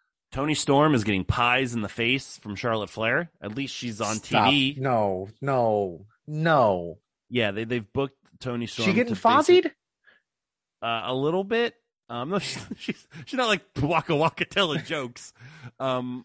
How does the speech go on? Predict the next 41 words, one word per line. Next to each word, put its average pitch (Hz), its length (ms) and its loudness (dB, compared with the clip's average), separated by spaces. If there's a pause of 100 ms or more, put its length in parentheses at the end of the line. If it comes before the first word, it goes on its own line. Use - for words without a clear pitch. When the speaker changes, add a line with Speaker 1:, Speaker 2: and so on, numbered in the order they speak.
Speaker 1:
but 165 140 -10
no, 170 120 -6
she, 165 320 -12
like, 147 220 -10
stepped - 280 -8
up 165 120 -8
to 143 80 -12
Charlotte, 123 400 -2
and 113 100 -8
Charlotte 110 280 -6
just 101 120 -10
verbally, 101 380 -2
like, 95 240 -2
obliterated 104 580 -2
her. 147 180 0
And 113 160 -2
then 104 120 0
the 101 80 -4
next 101 200 -6
week, 104 140 -10
Charlotte 101 340 0
verbally 98 420 0
obliterated 95 440 -2
her 92 60 -4
some 95 160 -8
more 98 120 -2
and 95 80 -4
then 90 80 -8
put - 180 -10
a 78 40 -8
pie 104 220 0
in 113 80 -2
her 117 60 -2
face. 151 440 -4
Speaker 2:
Why 233 120 0
does 285 80 2
Speaker 1:
And 302 100 0
Speaker 2:
Charlotte 285 320 0
have 285 100 -2
a 285 60 -4
pie? 294 460 -8